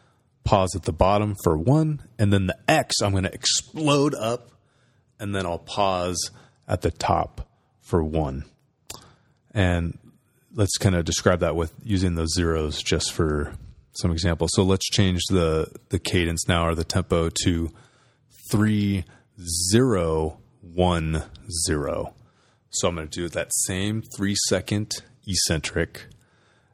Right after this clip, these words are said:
no pause at the bottom because it said zero. I'm gonna do a one count up, that's the concentric, and then again, no pause at the top, so I'm gonna drop right back into that eccentric.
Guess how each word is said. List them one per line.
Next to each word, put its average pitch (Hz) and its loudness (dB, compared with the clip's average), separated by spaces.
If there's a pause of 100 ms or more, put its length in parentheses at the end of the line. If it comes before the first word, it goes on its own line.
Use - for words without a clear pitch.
(140)
no 98 4
pause 110 2
at 90 0
the 95 -2
bottom 82 4
because 82 0
it 78 -2
said 80 0
zero. 76 2 (760)
I'm 90 0
gonna 82 0
do 87 2
a 85 2
one 98 0 (640)
count - -2 (720)
up, - -4 (240)
that's - -6
the 82 -8
concentric, 123 -2 (540)
and 95 0
then 90 2
again, 85 0
no 90 2
pause 85 0 (400)
at 90 -6
the 92 -8
top, 95 2
so - -4
I'm 87 0
gonna 78 -4
drop 80 0
right 85 0
back 78 -2 (520)
into 92 -10
that 82 -4
eccentric. 85 -6